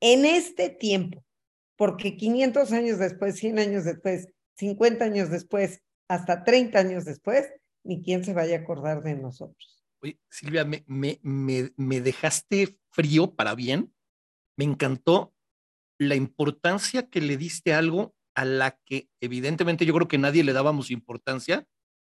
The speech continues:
Speaker 2: que es ese guión entre la fecha de nacimiento y la fecha de muerte.
Speaker 1: Es
Speaker 2: Lo
Speaker 1: lo único
Speaker 2: más
Speaker 1: que
Speaker 2: im-,
Speaker 1: importa,
Speaker 2: lo más
Speaker 1: porque
Speaker 2: importante es
Speaker 1: allí,
Speaker 2: el guión.
Speaker 1: porque además no vamos a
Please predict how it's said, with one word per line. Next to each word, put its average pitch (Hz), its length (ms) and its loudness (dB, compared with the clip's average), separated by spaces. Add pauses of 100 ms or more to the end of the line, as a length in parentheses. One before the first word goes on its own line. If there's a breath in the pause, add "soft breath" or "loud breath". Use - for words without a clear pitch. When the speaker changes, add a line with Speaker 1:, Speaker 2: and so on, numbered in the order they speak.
(180)
Speaker 2:
que 151 100 0
es - 200 -2 (240)
ese 151 280 2
guión 165 460 2 (760)
entre 135 260 -4
la 127 120 -4
fecha 156 280 -2
de 185 80 4
nacimiento 147 720 -2 (440)
y 110 60 -20
la 120 100 -4
fecha 143 300 -2
de 143 100 2
muerte. 139 440 -4 (420)
Speaker 1:
Es 139 80 6
Speaker 2:
Lo 143 60 6
Speaker 1:
lo - 60 -
único 151 120 6
Speaker 2:
más 196 160 4
Speaker 1:
que 254 80 6
Speaker 2:
im-, 247 100 8
Speaker 1:
importa, - 540 6 (120)
Speaker 2:
lo 185 220 8
más 208 180 10
Speaker 1:
porque 294 100 8
Speaker 2:
importante 247 540 8
es 370 100 8
Speaker 1:
allí, 233 100 6
Speaker 2:
el 185 60 -2
guión. 247 320 0 (500)
Speaker 1:
porque 285 280 8
además 254 500 6 (580)
no 269 240 4
vamos 302 360 2
a 269 120 2